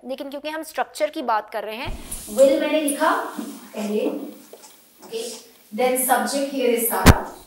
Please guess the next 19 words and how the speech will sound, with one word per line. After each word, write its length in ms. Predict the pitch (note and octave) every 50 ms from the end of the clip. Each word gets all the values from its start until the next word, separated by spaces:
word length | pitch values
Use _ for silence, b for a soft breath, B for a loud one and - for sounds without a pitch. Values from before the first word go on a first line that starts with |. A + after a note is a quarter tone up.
| -
ठीक 160 | - A3 G#3 -
है, 100 | B3+ -
उसकी 240 | G3+ - - C4+ A#3+
बात 220 | G#3+ G#3 G3 -
हो 80 | G#3 F#3+
रही 100 | G#3 G#3
है, 60 | G#3+
उसके 180 | A3 - - G3+
बारे 240 | G3 F#3 F#3+ G#3
में 100 | A3+ A3+
है, 80 | G#3+ G3
सब्जेक्ट 440 | - G3 F3 F3+ - G#3+ A3 - _ b b b b b
के 60 | -
बारे 200 | A3 G#3 G3+ G3+
में 80 | G3+ G#3+
सेंटेंस 380 | - G3 F#3 F#3 G#3 G3+ G3+
है। 100 | - - - B B B B B - - -
Have 320 | C4 B3 B3 B3+ C4 B3 G#3+ G#3+
been, 220 | C#4+ D#4+ F#4+ C5